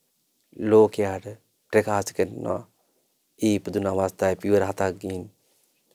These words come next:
මෙන්න මේ විදියට "මම ලොවට අග්‍ර වෙනවා. මම ලොවට ජ්‍යෙෂ්ඨ වෙනවා.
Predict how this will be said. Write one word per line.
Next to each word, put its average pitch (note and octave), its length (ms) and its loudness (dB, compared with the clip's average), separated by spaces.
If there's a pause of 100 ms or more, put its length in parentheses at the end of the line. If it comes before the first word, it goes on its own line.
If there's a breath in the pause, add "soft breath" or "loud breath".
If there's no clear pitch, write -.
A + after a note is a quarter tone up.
(120)
මෙන්න F#2 180 -4
මේ F#2 140 -2
විදියට F2+ 340 -4 (160)
"මම A2 260 4
ලොවට A2 260 12
අග්‍ර D3 420 4
වෙනවා. F#2+ 420 0 (480 soft breath)
මම C3+ 180 10
ලොවට C#3+ 320 12 (160)
ජ්‍යෙෂ්ඨ F3+ 400 10
වෙනවා. F#2+ 420 6